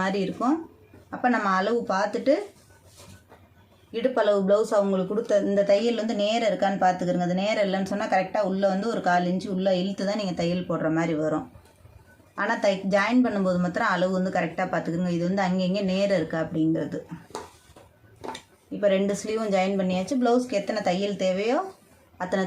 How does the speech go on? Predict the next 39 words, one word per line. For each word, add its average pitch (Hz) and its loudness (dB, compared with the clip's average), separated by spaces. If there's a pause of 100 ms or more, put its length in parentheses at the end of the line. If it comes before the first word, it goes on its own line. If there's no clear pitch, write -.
தையல் 208 0
வந்து 220 -2
நம்ம 185 0
போட்டு 175 0
கொடுத்துடணும். 160 0 (800)
ஏத்த 311 -2
இறக்கம் 233 0
இல்லாம 185 0
நமக்கு 175 -2
தைக்கிறது 190 -2
மாத்திரம்தான் 180 0
வேலை. 175 0 (120)
அதே 185 0 (120)
மாதிரி 202 0 (120)
கரெக்டா 190 -4 (120)
பார்த்து 190 0 (840)
அளவு 226 2
ப்ளவுஸை 196 0
வச்சு 185 -4
பார்த்து 202 -2
நீங்க 185 0
தச்சு 180 -2
கொடுத்துட்டீங்கன்னா 185 -2
ப்ளவுஸில் 202 -2
வந்து 196 -2
ஆல்ட்ரேஷன் 202 -4 (100)
எதுவும் 190 0
வராது. 180 0 (760)
நம்மளோட 196 0 (100)
தையல் 226 2
அவங்களுக்கு 180 0
வந்து 202 -2 (100)
தெரியும் 180 -2 (200)
எப்படி 196 -6 (100)
தைக்கிறது 190 -2
அப்படிங்கிறது, 170 0
இவங்க 180 0
தான் 196 -2
தைச்சிருக்காங்க 180 -2